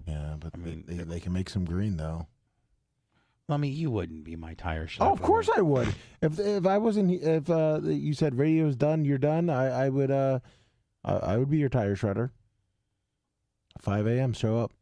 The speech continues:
Speaker 1: boss. Whatever you need, I'll tire it up.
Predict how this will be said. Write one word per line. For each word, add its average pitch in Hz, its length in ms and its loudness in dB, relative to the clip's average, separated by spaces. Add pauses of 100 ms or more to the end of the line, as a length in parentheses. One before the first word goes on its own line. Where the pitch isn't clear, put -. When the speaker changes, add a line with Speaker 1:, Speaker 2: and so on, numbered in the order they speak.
(120)
Speaker 1:
boss. 107 400 -2 (840)
Whatever 104 240 0
you 120 100 2
need, 113 320 2 (280)
I'll 110 80 0
tire 110 340 0
it 107 60 0
up. 131 200 0